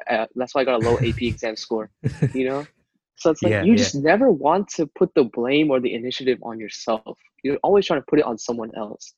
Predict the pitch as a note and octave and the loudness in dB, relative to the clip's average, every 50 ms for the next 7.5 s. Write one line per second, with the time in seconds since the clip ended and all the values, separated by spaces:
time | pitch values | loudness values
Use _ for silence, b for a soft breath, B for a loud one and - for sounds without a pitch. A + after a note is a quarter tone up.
0 | _ _ _ _ - - - A2+ G#2 A#2+ C#3+ C3 D#3 D#3+ D#3 - - C#3+ D3 D#3 | _ _ _ _ -8 -4 -2 0 0 0 2 2 2 2 2 -2 -4 -4 -4 -4
1 | - - - F3 - E3 D3 - D3+ C#3+ C#3+ C3+ C3+ - - - - - A#2 - | 0 -2 -2 0 0 0 0 2 2 2 2 2 -2 -4 -6 -10 -16 -18 -18 -12
2 | - - A#2+ B2 A#2+ A#2+ A2 - - G#2+ G#2+ A2 A2+ A2 A2+ C#3+ B2+ A2+ A2+ - | -6 -2 -2 0 0 -2 -4 -6 -10 -14 -10 -6 -2 0 0 0 0 -2 -6 -8
3 | - A#2 - A#2 A#2 A2 - - - - G#2 A2 A#2 A2+ - _ _ _ _ _ | -10 -8 -4 -4 -4 -4 -6 -10 -10 -6 -4 -4 -6 -6 -10 _ _ _ _ _
4 | _ _ _ _ _ _ _ - A#2 A2 G#2+ G2+ F2 F2 - _ _ - A#2+ A#2 | _ _ _ _ _ _ _ -2 2 4 4 4 2 0 -6 _ _ -2 0 2
5 | - D#3 D#3+ C3 - B2 A#2+ - C#3+ C3+ C#3 C3+ C3 A#2 A2+ A2+ A2 A2+ B2 B2 | 2 2 2 4 4 4 4 4 4 4 4 4 4 4 4 4 6 6 4 4
6 | A2+ - - G#2+ G2 A2+ A2+ - - - B2 A#2 A2 - - - - - - A2 | 2 -2 -6 -2 0 0 0 0 0 2 2 2 2 0 -6 -14 -14 -4 -2 0
7 | G#2 F#2+ G2+ G2+ G#2+ G#2+ G2 F2+ F2+ | 0 2 2 0 0 0 -2 -4 -8